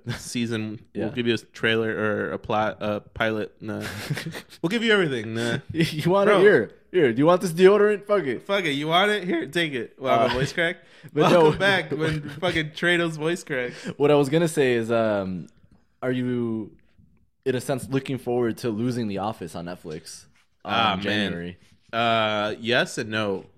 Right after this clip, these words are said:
Speaker 2: Uh, I wanna rewatch it in the next twenty days.
Speaker 1: Just to
Speaker 2: Just
Speaker 1: get
Speaker 2: to
Speaker 1: one
Speaker 2: get
Speaker 1: last
Speaker 2: one,
Speaker 1: thing? You're
Speaker 2: yeah.
Speaker 1: not gonna follow it to Peacock?
Speaker 2: Bro, I just literally canceled my fucking, uh, Comcast cable,
Speaker 1: Dang.
Speaker 2: like, two days ago. Yeah, I,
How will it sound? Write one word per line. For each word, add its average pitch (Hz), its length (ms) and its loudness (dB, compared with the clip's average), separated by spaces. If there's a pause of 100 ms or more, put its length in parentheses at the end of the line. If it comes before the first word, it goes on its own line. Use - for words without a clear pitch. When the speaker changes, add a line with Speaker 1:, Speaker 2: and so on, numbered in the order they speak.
(100)
Speaker 2:
Uh, 104 360 0
I 113 140 0
wanna 139 320 -2
rewatch 123 460 -2
it 135 80 -2
in 120 80 -6
the 110 80 -10
next 107 320 -10
twenty 107 200 -10
days. 104 440 -8 (200)
Speaker 1:
Just 113 320 -10
to 110 120 -4
Speaker 2:
Just 110 340 0
Speaker 1:
get 117 180 -2
Speaker 2:
to 123 60 -14
Speaker 1:
one 110 180 0
Speaker 2:
get 120 80 2
Speaker 1:
last 110 140 -2
Speaker 2:
one, 120 100 -2
Speaker 1:
thing? 120 380 -8
You're 117 160 0
Speaker 2:
yeah. 131 80 2
Speaker 1:
not - 80 -2
gonna 135 140 -6
follow 139 280 0
it 139 100 -6
to 123 60 -10
Peacock? 170 460 -6 (640)
Speaker 2:
Bro, 123 300 0
I 110 140 2
just 190 280 -6
literally 170 400 0
canceled 156 480 -2
my 123 120 -2
fucking, 127 480 -4
uh, 107 520 -6
Comcast 107 640 -4 (100)
cable, 98 440 -6 (200)
Speaker 1:
Dang. 80 180 -18
Speaker 2:
like, 107 280 -8
two - 180 -2
days 107 280 0
ago. 98 240 -8 (840)
Yeah, 110 340 -4
I, 131 200 -4